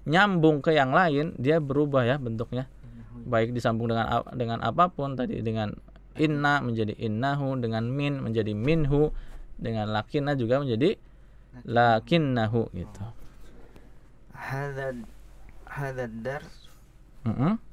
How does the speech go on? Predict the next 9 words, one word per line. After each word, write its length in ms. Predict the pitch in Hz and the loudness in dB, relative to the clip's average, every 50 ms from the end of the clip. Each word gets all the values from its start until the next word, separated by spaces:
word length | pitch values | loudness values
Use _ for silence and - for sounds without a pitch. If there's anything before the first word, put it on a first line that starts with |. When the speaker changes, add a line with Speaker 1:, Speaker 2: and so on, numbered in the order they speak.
| - - - - - - 139 | -20 -20 -18 -18 -16 -12 -10
Speaker 2:
Hadza 260 | 139 135 131 127 131 123 | -8 -6 -4 -4 -6 -6
darsu 560 | 117 120 135 143 143 135 - 156 156 156 - - - - - - - - - - - - - - | -6 -8 -8 -8 -10 -10 -10 -8 -8 -8 -10 -12 -14 -18 -20 -20 -20 -20 -20 -20 -20 -20 -12 -6
tawilun 720 | 135 131 127 127 139 147 147 147 147 147 147 151 151 156 - - - - - - - - - - - - - - - - - - - - - - | -4 -4 -4 -4 -4 -6 -8 -8 -8 -6 -6 -6 -6 -8 -12 -18 -20 -20 -20 -20 -20 -20 -20 -20 -20 -20 -20 -20 -20 -20 -20 -20 -20 -14 -10 -8
lakinnahu 880 | 123 131 - - 139 135 139 139 131 135 147 139 143 147 143 - - - - - | -8 -8 -8 -10 -10 -8 -8 -8 -8 -6 -6 -6 -6 -6 -8 -10 -12 -16 -20 -20
sah-, 320 | - - - 139 131 123 127 - - - - - - - - - - - | -12 -10 -8 -8 -8 -8 -12 -16 -20 -20 -20 -20 -20 -20 -20 -20 -16 -10
lakinnahu 720 | - - 123 - - 143 143 139 135 143 143 139 - - | -8 -8 -8 -8 -8 -10 -8 -6 -6 -6 -6 -6 -8 -8
sahla. 400 | - - 139 131 123 120 113 - | -8 -8 -8 -8 -6 -8 -6 -4
Speaker 1:
Iya. 240 | - 95 92 92 - - - - - - - - - - | -2 -2 -2 -2 -2 -6 -10 -14 -16 -16 -16 -8 -2 0
Eh, 160 | 147 175 | 2 2